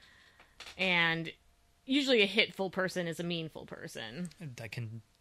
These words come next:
Speaker 2: makes perfect sense to me.
Speaker 1: Softlier. That is when they find a recorder I have hidden and start playing it, and I ha-, usually have a fucking migraine, and I'm laying on the bed like, "God damn it, dude, put that fucking recorder away." And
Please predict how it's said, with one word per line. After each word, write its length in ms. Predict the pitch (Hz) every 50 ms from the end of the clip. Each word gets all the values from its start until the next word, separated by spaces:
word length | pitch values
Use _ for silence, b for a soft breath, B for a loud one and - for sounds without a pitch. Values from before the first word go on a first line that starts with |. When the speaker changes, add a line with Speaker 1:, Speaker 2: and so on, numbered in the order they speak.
| _ -
Speaker 2:
makes 240 | 120 110 117 113 -
perfect 320 | - - 127 123 131 120
sense 180 | - 139 135 -
to 80 | - 135
me. 240 | 135 131 120 117 - _ _ _ _ _ _ -
Speaker 1:
Softlier. 1000 | - - - 185 175 165 165 - - - - 78 78 - - - - - 180 180 165 156 _ _ _ _ _ _ _ _ _ _ _ _
That 140 | - 175 165
is 140 | 165 165 151
when 140 | 180 175 170
they 100 | 165 160
find 400 | - - 170 170 165 165 165 -
a 160 | - 165 160
recorder 500 | 156 170 170 - - 190 180 170 165 160
I 120 | 156 160
have 180 | 160 160 160 156
hidden 340 | 160 170 165 156 156 156 156
and 140 | 156 165 -
start 220 | - 170 160 147
playing 400 | - - 196 185 175 165 165 165
it, 180 | 160 160 - -
and 300 | - 165 156 156 156 156
I 60 | 151 151
ha-, 160 | 151 165 - -
usually 340 | 165 165 160 160 170 165
have 120 | 156 160 160
a 60 | 160
fucking 320 | - - 170 - 165 165
migraine, 720 | 170 170 170 175 180 165 160 156 151 151 143 143 165 165 b b b b b b b b b
and 100 | - 170
I'm 80 | 170 170
laying 180 | 175 175 175 170
on 100 | 170 170
the 40 | 165
bed 220 | 151 175 170 170 -
like, 200 | 156 160 - -
"God 340 | 202 196 185 180 180 170 -
damn 280 | - 202 180 175 175 175
it, 260 | 165 160 156 - - 190 202
dude, 480 | 170 202 202 196 175 156 170 175 -
put 240 | - - 254 208 - -
that 200 | 208 190 190 185
fucking 280 | 202 185 - 214 208 190
recorder 480 | 196 196 - 202 196 190 185 185 160
away." 460 | 135 180 175 175 170 170 170 170 165 B B B B B B B B -
And 420 | - 185 180 180 175 175 175 -